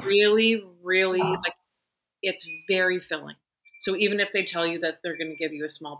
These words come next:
Speaker 1: pizza, like, you need to enjoy it with friends. But, oh my gosh. Oh, go on their menu. Check it out. So the only thing I will say is that my friend, who is also our culinary stylist on the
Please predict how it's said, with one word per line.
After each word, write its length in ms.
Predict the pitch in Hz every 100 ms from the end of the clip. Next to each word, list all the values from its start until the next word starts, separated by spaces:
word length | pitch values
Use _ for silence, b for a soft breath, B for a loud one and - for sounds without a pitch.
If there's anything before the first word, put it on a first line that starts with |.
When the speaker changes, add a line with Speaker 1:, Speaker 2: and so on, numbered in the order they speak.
| -
Speaker 1:
pizza, 260 | 147 208
like, 220 | 208 170 160
you 80 |
need 180 | 156 147
to 100 | 160
enjoy 260 | 156 151 147
it 100 | 151
with 100 | - -
friends. 300 | 139 185 -
But, 240 | 160 151 - _ _ _ -
oh 120 | 180 170
my 140 | 170
gosh. 400 | 170 147 147 - _ _ _ _ _ _ - - - -
Oh, 260 | 294 220 - 226
go 80 |
on 140 | 208 208
their 80 | 208
menu. 460 | 170 156 240 320 - _ _ _ _ _ _ _ - - -
Check 220 | 208 202
it 80 | 220
out. 240 | 180 180
So 100 | 208
the 80 | 196
only 140 | 202
thing 140 | 208 220
I 60 |
will 240 | 214 202 180
say 220 | 180 170
is 140 | 170 175
that 200 | 156 -
my 600 | 180 165 165 160 160 165 - -
friend, 340 | 180 151 165 -
who 60 | 180
is 140 | 165 -
also 520 | 160 160 - 165 160
our 100 | 165 165
culinary 380 | 160 156 165 185
stylist 460 | - 202 208 208 -
on 200 | 165
the 40 | 160